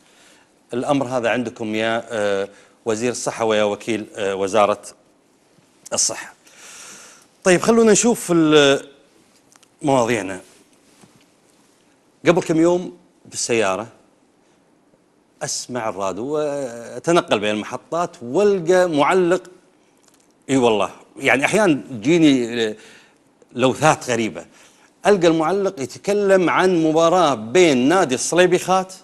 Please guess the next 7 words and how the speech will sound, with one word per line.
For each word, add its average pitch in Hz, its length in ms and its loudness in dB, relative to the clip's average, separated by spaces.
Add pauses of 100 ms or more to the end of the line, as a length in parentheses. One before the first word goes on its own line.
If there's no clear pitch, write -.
(720)
ونادي 135 280 0
الفحيحيل. 98 380 -12 (1000)
نادي 175 200 2
الفحيحيل 170 380 -2
أعتقد 170 340 -2
هو 196 80 4
الأخير 202 460 2